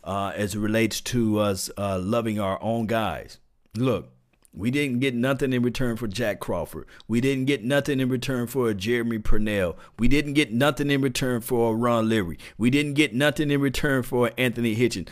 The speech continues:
We didn't get nothing in return. Can I go on and on and on? <laughs> Uh, so we need to figure out we do well as an organization as it relates to drafting.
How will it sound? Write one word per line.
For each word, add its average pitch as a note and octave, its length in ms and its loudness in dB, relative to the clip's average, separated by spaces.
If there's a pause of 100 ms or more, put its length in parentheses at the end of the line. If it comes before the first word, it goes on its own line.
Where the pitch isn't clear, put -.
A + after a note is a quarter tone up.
(120)
We A#2 120 2
didn't D3+ 240 2
get D3 160 4
nothing C#3+ 340 2
in C#3+ 160 2
return. C3+ 440 4 (120)
Can D3+ 120 4
I D#3+ 100 6
go E3+ 260 6
on E3+ 240 8
and E3 80 4
on E3+ 240 6
and E3+ 80 4
on? F3+ 380 6
<laughs> C3+ 360 -2 (360)
Uh, C3 340 4 (200)
so E3+ 440 4
we F3 320 0
need A#3+ 220 4
to A3 80 0
figure F#3+ 320 8
out D#3+ 340 8 (220)
we G#3+ 180 0
do A#3+ 360 0 (180)
well E3+ 580 8
as C#3 200 0
an C3+ 80 0
organization C#3+ 720 2
as B2+ 180 -2
it C3+ 60 -4
relates A#2 360 -2
to - 40 -14
drafting. G2+ 520 -6